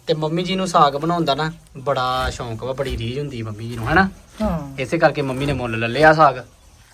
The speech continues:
Speaker 2: ਇਹ ਰੀਝ ਮੈਨੂੰ ਬਹੁਤ ਹੀ, ਵੀ ਮਤਲਬ ਸ਼ੁਰੂ ਤੋਂ ਹੀ ਰੀਝ ਵਾ ਮੈਨੂੰ ਸਾਗ
Speaker 1: ਹੂੰ।
Speaker 2: ਬਣਾਉਣ ਦੀ, ਹਨਾ?
Speaker 1: ਹੂੰ।
Speaker 2: ਭਾਵੇਂ ਮੈਂ ਰੋਜ਼ ਬਣਾਈ ਜਾਵਾਂ।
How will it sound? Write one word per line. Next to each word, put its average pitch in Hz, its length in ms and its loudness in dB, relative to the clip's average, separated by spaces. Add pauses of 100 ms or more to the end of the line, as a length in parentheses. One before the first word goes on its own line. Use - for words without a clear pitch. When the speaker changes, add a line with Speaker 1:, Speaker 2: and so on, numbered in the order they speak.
(640)
Speaker 2:
ਇਹ 214 200 -6
ਰੀਝ 233 260 0
ਮੈਨੂੰ 214 300 -2
ਬਹੁਤ 190 240 -6
ਹੀ, 254 320 -4 (260)
ਵੀ 302 80 -2
ਮਤਲਬ 277 280 0
ਸ਼ੁਰੂ 254 260 -4
ਤੋਂ 311 120 -4
ਹੀ 294 80 0
ਰੀਝ 214 240 -4
ਵਾ 247 80 2
ਮੈਨੂੰ 196 260 -4
ਸਾਗ 190 260 -2
Speaker 1:
ਹੂੰ। - 80 -8
Speaker 2:
ਬਣਾਉਣ 220 240 0
ਦੀ, 190 120 -8
ਹਨਾ? 214 220 -2
Speaker 1:
ਹੂੰ। 247 420 -12
Speaker 2:
ਭਾਵੇਂ 311 180 2
ਮੈਂ 320 120 2
ਰੋਜ਼ 269 200 4
ਬਣਾਈ 349 260 4
ਜਾਵਾਂ। 202 220 2